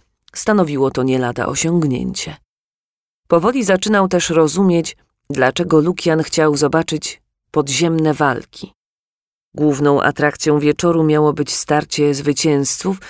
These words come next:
którzy zgłoszą ku temu chęć, i niejakiego Draka. Ludzie nazywali go Smokiem i wielu dodawało żartem, że lokal jest właśnie jego jamą.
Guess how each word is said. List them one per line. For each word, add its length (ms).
którzy 380
zgłoszą 600
ku 120
temu 300
chęć, 560
i 220
niejakiego 840
Draka. 800
Ludzie 240
nazywali 460
go 160
Smokiem 520
i 120
wielu 240
dodawało 460
żartem, 520
że 180
lokal 440
jest 300
właśnie 440
jego 260
jamą. 460